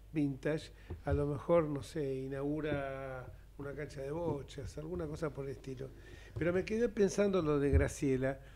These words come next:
y es cierto, se puede llegar a acuerdos cuando todos, eh,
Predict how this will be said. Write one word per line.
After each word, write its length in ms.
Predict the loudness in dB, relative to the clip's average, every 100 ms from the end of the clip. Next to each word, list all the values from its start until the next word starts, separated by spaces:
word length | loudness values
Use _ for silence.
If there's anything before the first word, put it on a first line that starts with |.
| -18 -12 -2
y 100 | -2
es 100 | 2
cierto, 560 | 6 6 6 2 -2
se 160 | -2 -6
puede 340 | 4 6 6
llegar 260 | 4 2 2
a 40 |
acuerdos 400 | 0 2 2 2
cuando 340 | 0 -2 0 -2
todos, 540 | 2 4 4 0 -6 -18 -20 -20 -2
eh, 240 | 0 0